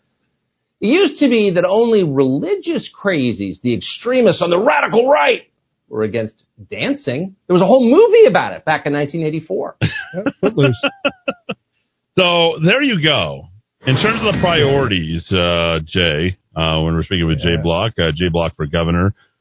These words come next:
Speaker 3: lieutenant colonel, retired at United States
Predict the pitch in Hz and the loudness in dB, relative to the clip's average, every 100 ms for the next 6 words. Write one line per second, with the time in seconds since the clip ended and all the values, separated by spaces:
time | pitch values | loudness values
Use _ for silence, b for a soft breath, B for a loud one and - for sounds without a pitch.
0 | _ 120 165 151 135 147 143 135 131 - | _ -2 0 0 0 0 0 0 -2 -2
1 | 135 135 139 127 117 120 117 113 107 95 | -2 -2 -2 -2 -2 0 0 0 -2 -4
2 | 123 113 - | -4 -4 -6